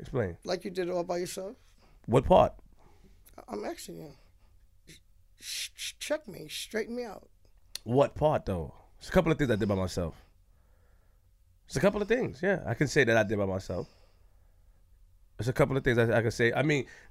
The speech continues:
Speaker 1: G Money came to me and said, "Yo, we should do a podcast." And I told him no, 'cause I was popping on social media. I had a lot of views. I just got off Tosh Point oh, the T V show. And they were playing my, my clips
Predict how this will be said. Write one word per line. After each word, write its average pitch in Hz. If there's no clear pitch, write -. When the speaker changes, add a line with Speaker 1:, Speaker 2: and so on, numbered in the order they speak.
Speaker 1:
G 156
Money 185
came 175
to 160
me 160
and 151
said, 156
"Yo, 139
we 139
should 147
do 139
a 135
podcast." 139
And 131
I 127
told 117
him 107
no, 120
'cause 139
I 117
was 113
popping 131
on 117
social 123
media. 143
I -
had 104
a 101
lot 110
of 101
views. 120
I 107
just 113
got 113
off 107
Tosh 117
Point 117
oh, 123
the 120
T 120
V 107
show. 110
And 113
they 117
were 113
playing 120
my, 110
my 117
clips -